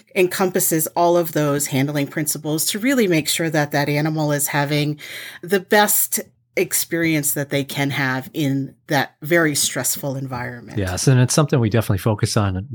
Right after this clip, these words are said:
Speaker 2: with, especially in our aggression cases, because stress can sort of be that catalyst or that fuel behind the fire, so to speak.
Speaker 1: Correct.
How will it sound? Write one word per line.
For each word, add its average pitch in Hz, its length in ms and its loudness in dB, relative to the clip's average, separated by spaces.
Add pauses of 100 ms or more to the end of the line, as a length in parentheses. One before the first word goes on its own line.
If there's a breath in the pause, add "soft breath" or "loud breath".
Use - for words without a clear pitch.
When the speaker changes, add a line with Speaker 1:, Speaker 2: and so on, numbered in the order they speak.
Speaker 2:
with, 120 220 -2 (180)
especially 214 380 0
in 147 40 6
our 110 80 4
aggression 117 500 4
cases, 87 560 -4 (360 loud breath)
because 98 200 0
stress - 300 2
can 95 220 2
sort 104 240 -2
of - 40 -16
be 104 120 0
that 92 180 -4
catalyst 104 500 2
or 104 60 2
that 87 160 0
fuel 110 560 4
behind 98 300 2
the 95 60 -2
fire, 107 360 2
so - 160 -4
to 92 80 -6
speak. - 400 -8 (140)
Speaker 1:
Correct. 113 280 -8